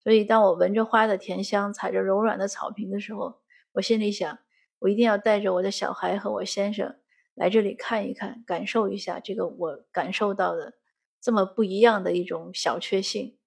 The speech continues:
因为当时我小孩两岁嘛，当然后来我们就移民出来了。所以旧金山呢，是给我这样的一种感触。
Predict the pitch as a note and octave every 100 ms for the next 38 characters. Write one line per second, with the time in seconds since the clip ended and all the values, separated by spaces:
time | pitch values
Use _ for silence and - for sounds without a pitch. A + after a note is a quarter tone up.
0 | _ G3+ F#3 G#3 G3+ G3+ G3 - G3 F#3+
1 | - - - G3 F3+ - _ _ _ G3
2 | G3 G#3 B3 G3 E3+ F3+ E3+ F3 F#3 F3
3 | E3 F3+ F3+ F#3 G3 - F#3+ D#3+ D#3 _
4 | _ _ _ - A3+ G3 F#3+ A#3 A3 A3+
5 | A#3 A#3 G#3 F#3+ - F#3+ F#3 F#3+ - -
6 | - G#3+ F#3 F3 G3+ F#3 G3 F3+ - -
7 | F#3+ -